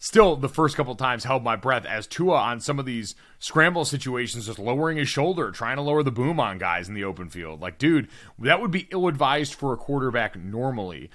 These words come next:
who's our franchise guy, who, forget even the head injury stuff, came into the league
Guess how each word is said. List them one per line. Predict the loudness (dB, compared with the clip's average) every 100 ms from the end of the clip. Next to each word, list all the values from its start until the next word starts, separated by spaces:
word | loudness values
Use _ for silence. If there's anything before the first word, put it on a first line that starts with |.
| -18 -8
who's | -4 0
our | 0
franchise | 0 -4 -2 -2 -2 -2
guy, | -2 -2 -2 -8 -10
who, | 0 2 2
forget | -2 -2 2 0
even | 0 -4
the | -4
head | -4 -4 -4
injury | -6 -6 -6
stuff, | -6 -8 -10 -20 -8
came | -4 -2
into | -2 -2 -4
the | -4
league | -4 -2 -2 -4 -6